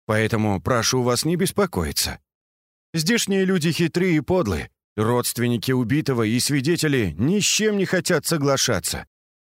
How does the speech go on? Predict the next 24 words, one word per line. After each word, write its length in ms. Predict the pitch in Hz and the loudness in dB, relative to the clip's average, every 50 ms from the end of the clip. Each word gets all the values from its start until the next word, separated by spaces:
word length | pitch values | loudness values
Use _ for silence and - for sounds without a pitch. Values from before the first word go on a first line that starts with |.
| _ | _
И 120 | - 135 135 | -4 -2 0
даже 320 | 131 190 175 123 165 180 | 2 2 2 4 2 0
друг 400 | 135 107 175 196 196 - - - | 0 0 0 0 0 0 0 0
моего 400 | 165 160 165 165 156 147 175 156 | 2 2 2 2 2 2 2 0
брата, 640 | 117 120 160 185 196 180 156 - - 87 80 71 - | 0 0 2 2 2 2 2 0 0 -2 -4 -4 -2
которого 420 | - 127 113 - 117 107 104 110 110 | -2 -2 0 0 0 0 0 0 0
тот 240 | - 120 107 - - | 0 0 0 0 -2
приглашал 560 | - 113 101 113 113 110 - - 120 110 101 | -4 -2 0 0 0 0 2 0 0 0 -2
в 80 | - - | -2 -2
трактир, 520 | 131 123 117 - - 156 160 139 104 85 - _ _ _ _ _ _ - | -2 -2 -2 -2 -2 -2 0 0 -2 -4 -8 _ _ _ _ _ _ -2
действует 720 | - 185 190 165 - - 147 151 151 143 127 - - - - _ | 0 2 2 2 0 0 0 0 0 0 0 -2 -6 -10 -14 _
заодно 560 | - 107 127 175 160 147 139 143 175 156 123 | -4 -2 0 2 2 2 2 0 0 0 0
с 140 | 98 - - | 0 -2 -2
ними. 400 | 151 175 135 101 82 - - - _ _ _ _ _ _ _ _ _ _ _ _ _ _ _ _ _ | 0 0 0 -2 -2 -6 -8 -12 _ _ _ _ _ _ _ _ _ _ _ _ _ _ _ _ _
Мы 300 | 147 156 165 165 156 139 | -2 0 2 2 2 2
с 100 | - - | 0 0
Лиисяном 760 | 156 151 151 143 135 - - 185 180 160 139 107 95 87 - - _ - | 2 2 2 2 2 2 2 2 2 2 2 0 0 0 -2 -6 _ -2
живем 460 | 113 143 170 160 175 160 143 123 92 | 0 2 2 2 2 2 2 0 0
в 100 | 98 131 | 0 0
незнакомом 720 | 160 156 127 113 143 139 - - 139 113 127 131 123 120 | 0 0 0 0 -2 -2 0 0 0 2 2 2 2 2
месте, 640 | 131 139 165 185 165 131 - - - 85 73 62 - | 2 2 2 2 0 0 -2 -2 -4 -4 -4 -6 -6
среди 480 | - - 123 120 117 92 90 101 92 82 | -6 -4 -2 -2 0 0 0 0 0 0
чужих 400 | - 120 107 90 117 110 92 - | 0 -2 0 0 0 -2 0 0
людей, 520 | 123 113 113 110 160 156 139 113 80 - | -2 0 0 0 0 0 0 0 -2 -4